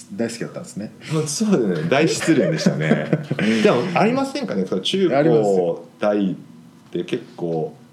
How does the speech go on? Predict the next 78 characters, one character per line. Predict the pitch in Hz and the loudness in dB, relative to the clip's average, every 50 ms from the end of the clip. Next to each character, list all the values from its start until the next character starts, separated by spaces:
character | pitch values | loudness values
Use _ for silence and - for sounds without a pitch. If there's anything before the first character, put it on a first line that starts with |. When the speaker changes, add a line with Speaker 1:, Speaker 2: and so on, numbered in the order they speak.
| - 82 | -6 -2
Speaker 2:
恋 | 101 120 127 | 0 0 0
愛 | 139 139 139 135 | 0 -2 -2 -4
が | 123 123 | -4 -6
全 | - - 135 127 110 87 | -6 -6 -4 -2 -2 -4
て | - - | -4 -8
と | - - | -14 -12
か | - 69 | -12 -12
っ | 69 | -14
て | - - - | -10 -4 -2
い | |
う | |
Speaker 1:
い | - | 0
や、 | - 107 | 0 2
あ | 113 | 2
り | - - | 2 0
ま | - - | 0 0
し | - - | -2 -4
た。 | 92 95 | -4 -2
Speaker 2:
人 | 120 143 160 - | 0 2 4 4
も | 143 135 | 6 6
い | |
る、 | - - | 4 2
Speaker 1:
僕 | - 98 | 2 0
も、 | - | -2
Speaker 2:
い | 135 135 | -2 -2
た | - 135 | 0 0
と | - 127 | 0 0
思 | 98 90 | 0 0
う | 87 | -2
ん | |
で | 80 156 | -2 0
す | - 135 | 0 2
よ | 120 | 2
ね。 | 131 | 2
Speaker 1:
そ | 160 | 2
う、 | 175 | 2
僕 | |
も | 180 202 | 2 2
Speaker 2:
自 | 175 196 | 2 2
分 | 196 196 185 | 2 2 2
が | 165 | 2
多 | |
分 | 147 - | 0 0
そ | - 95 | -2 -4
っ | |
ち | - - | -2 -4
だ | 107 101 | -4 -4
っ | - | -6
た | - 71 | -8 -12
ん | - | -12
で。 | - - 151 | -10 -10 -4
Speaker 1:
十 | 127 139 160 165 165 165 | 0 2 2 2 2 0
九、 | 165 - 165 143 | 0 2 2 2
二 | 123 120 117 | 2 0 -2
十 | 113 127 120 113 | -2 0 0 0
で | 98 90 | 0 -2
僕 | 87 85 90 90 101 | -2 -4 -6 -6 -6
も | 98 98 95 95 95 | -6 -4 -4 -4 -4
ね、 | 90 80 73 71 | -4 -4 -6 -8
か | - - | -8 -6
な | 107 90 - | -6 -4 -4
り | - | -6
へ | 82 | -6
こ | 80 82 80 | -6 -6 -6
み | 80 80 | -6 -6
ま | 78 | -8
し | - - | -10 -14
た | - | -18
か | - | -20
ら | - | -20
ね。 | - - - - - - - - - 587 494 - 175 - - 165 - - - - - - - 240 - - 190 | -20 -20 -20 -20 -18 -14 -10 -8 -8 -6 -4 -4 -2 -2 -2 -4 -4 -6 -8 -6 -6 -4 -4 -4 -4 -6 -8
Speaker 2:
<laughs> | |
そ、 | - - - - 113 | -10 -8 -6 -4 -2
そ | 113 | -2
れ | 110 110 107 107 107 104 104 101 101 | 0 0 0 0 0 -2 -2 -2 -2
で | 98 101 98 | -2 -4 -4
す | - - | -6 -8
ね。 | - 131 - | -12 -12 -12